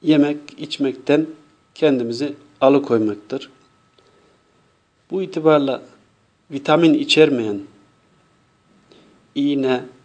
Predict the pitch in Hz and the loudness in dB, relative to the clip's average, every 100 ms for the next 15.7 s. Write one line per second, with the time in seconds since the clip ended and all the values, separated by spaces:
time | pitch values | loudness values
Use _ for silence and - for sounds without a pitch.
0 | _ _ _ - 113 110 110 110 117 123 | _ _ _ -14 -12 -12 -14 -2 0 0
1 | 117 117 113 117 - _ _ _ _ _ | 0 -4 -4 -8 -18 _ _ _ _ _
2 | _ - 127 123 135 123 107 107 110 107 | _ -16 -14 -8 -8 -8 -10 -8 -8 -10
3 | - _ - 143 120 139 - - _ _ | -16 _ -6 -2 4 2 2 -18 _ _
4 | _ _ _ _ _ _ _ _ - 160 | _ _ _ _ _ _ _ _ -4 -2
5 | 147 143 135 139 139 135 - _ _ _ | 2 0 0 -4 -4 -4 -10 _ _ _
6 | _ _ _ _ _ 147 127 147 147 135 | _ _ _ _ _ -4 2 4 4 2
7 | 131 127 131 127 127 123 120 120 120 - | 0 0 -2 -2 0 0 -2 -6 -8 -16
8 | _ _ _ _ _ _ _ _ _ _ | _ _ _ _ _ _ _ _ _ _
9 | _ 131 123 - - 127 - 120 - 131 | _ -2 -2 -2 -2 -2 -4 -8 0 4
10 | 127 101 110 - - _ 131 135 131 120 | 4 0 -4 -10 -18 _ -2 2 4 2
11 | 113 113 117 113 107 123 117 110 - 123 | -4 -6 -8 -10 -2 0 0 -2 -2 -2
12 | 117 101 110 - - _ _ _ _ _ | 0 -2 -8 -14 -20 _ _ _ _ _
13 | _ _ _ _ _ _ - 151 147 - | _ _ _ _ _ _ 0 2 2 -2
14 | 135 151 160 139 131 127 - 120 113 - | 2 4 4 2 0 -2 -2 -10 -10 -12
15 | 117 - 110 98 - 131 | -10 -8 -8 -8 -4 -4